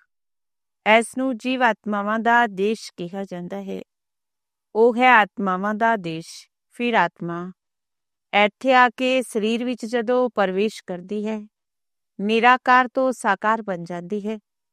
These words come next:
ਐਵੇਂ ਨਹੀਂ ਕਿ ਆਤਮਾ ਦਾ ਕੋਈ ਰੂਪ ਨਹੀਂ ਹੈ, ਰੂਪ ਵੀ ਜ਼ਰੂਰ ਹੈ, ਨਾਮ ਵੀ ਹੈ। ਐਨੀ ਛੋਟੀ ਆਤਮਾ ਕਿੰਨਾ ਪਾਠ ਵਜਾਉਂਦੀ ਹੈ ਇਸ ਸਰੀਰ ਦੁਆਰਾ। ਹਰ ਆਤਮਾ ਵਿੱਚ ਪਾਠ ਵਜਾਉਣ ਦਾ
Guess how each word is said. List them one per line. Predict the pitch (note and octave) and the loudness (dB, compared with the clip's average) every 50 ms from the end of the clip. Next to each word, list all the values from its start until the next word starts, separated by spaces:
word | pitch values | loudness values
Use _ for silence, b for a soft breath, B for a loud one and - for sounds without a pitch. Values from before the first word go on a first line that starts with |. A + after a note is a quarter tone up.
| _ _ _ _ - | _ _ _ _ -4
ਐਵੇਂ | F3+ F3 F3 E3+ F3 F3 | -2 -2 -2 -2 -4 -8
ਨਹੀਂ | E3+ F3 F3 F3+ G#3+ G#3+ A3 _ _ _ _ _ _ _ _ _ _ _ _ _ - | -8 -10 -10 -10 -10 -10 -10 _ _ _ _ _ _ _ _ _ _ _ _ _ -2
ਕਿ | A#3 A#3 | 2 4
ਆਤਮਾ | G#3+ G#3+ G#3+ - - A3+ B3+ C4 | 4 4 4 0 0 0 0 4
ਦਾ | A#3+ C4 C4 | 4 4 4
ਕੋਈ | - - B3 B3 B3+ B3+ B3+ B3 A3+ | 4 4 4 4 4 4 2 0 0
ਰੂਪ | F#3 G#3+ A3+ A#3 - - | -2 -2 -4 -4 -4 -6
ਨਹੀਂ | F#3 F3 E3+ F3 F3 G#3 G#3 G3+ A3 | -8 -8 -8 -8 -8 -8 -6 -6 -6
ਹੈ, | A3 G#3+ G3 - _ _ _ _ _ _ _ _ _ _ _ _ _ - | -8 -8 -10 -14 _ _ _ _ _ _ _ _ _ _ _ _ _ -8
ਰੂਪ | G3 G3 A#3 B3 B3 - C4 | -4 -2 -2 -2 -2 -2 -4
ਵੀ | C4 A#3+ C4 C4 C4 C4 | -2 -2 -2 -2 -2 -2
ਜ਼ਰੂਰ | A#3 G#3 A3 G3+ F#3 G#3 G#3+ A3 A#3 A#3 | -2 -2 -2 -2 0 0 0 0 -2 0
ਹੈ, | A3 B3 A#3 A#3 A#3 A#3+ | 0 2 2 2 2 0
ਨਾਮ | A3 F#3+ E3+ F3 E3+ F3 E3+ | -2 -4 -6 -8 -8 -8 -6
ਵੀ | F3+ G3+ G#3+ G#3 G#3 | -4 -4 -4 -4 -4
ਹੈ। | G#3+ A3 A3+ - _ _ _ _ _ _ _ _ _ _ _ _ _ _ _ _ - | -6 -8 -10 -12 _ _ _ _ _ _ _ _ _ _ _ _ _ _ _ _ 0
ਐਨੀ | G#3 A3 A#3 A#3+ B3 C4+ B3+ | 2 2 2 2 0 0 -2
ਛੋਟੀ | - - C4+ C4+ A3+ C#4 C4 C4+ | -2 -4 -4 -4 -2 -2 0 0
ਆਤਮਾ | G#3+ F3 E3 - - F3+ F#3+ G3 F#3 F3 E3+ F3 _ - | 0 0 -2 -6 -8 -8 -6 -6 -8 -8 -12 -16 _ -6
ਕਿੰਨਾ | A3+ A3+ A#3 B3 B3 | -4 -2 0 0 0
ਪਾਠ | A3 - F3+ E3+ E3+ - | 0 -2 -4 -4 -6 -8
ਵਜਾਉਂਦੀ | E3 F3 F3 F3+ F3 E3+ E3+ F#3+ G#3 G3 A3 | -10 -10 -8 -8 -10 -8 -8 -6 -6 -4 -4
ਹੈ | A3 A3 A3 G#3+ _ _ _ _ - F3 | -4 -6 -6 -10 _ _ _ _ -10 -10
ਇਸ | F3 - - - | -10 -10 -10 -10
ਸਰੀਰ | F3+ F3 F#3 F#3 F#3 | -10 -8 -8 -8 -8
ਦੁਆਰਾ। | F#3 G3 G#3+ G#3+ G#3+ A3 A3+ G#3+ - _ _ _ _ _ _ _ _ _ _ _ _ _ _ _ _ _ - | -8 -8 -8 -6 -6 -8 -10 -12 -14 _ _ _ _ _ _ _ _ _ _ _ _ _ _ _ _ _ 2
ਹਰ | A3+ A#3 A#3+ | 4 4 6
ਆਤਮਾ | B3 A#3+ A#3 A3+ - A#3+ B3 B3+ C4 | 6 6 4 4 0 -2 0 0 0
ਵਿੱਚ | B3+ C4 B3+ A3+ - - - - _ _ | 0 -2 -4 -8 -10 -16 -20 -20 _ _
ਪਾਠ | F#3+ F#3 F#3+ G3 G#3 - | 0 2 2 0 0 -2
ਵਜਾਉਣ | A3+ A#3+ A3 G#3 F#3+ F3 F3 E3+ F3 | -4 -6 -6 -6 -6 -8 -8 -10 -10
ਦਾ | F3+ F#3 F#3 F#3 F3+ F#3 | -10 -10 -10 -12 -14 -16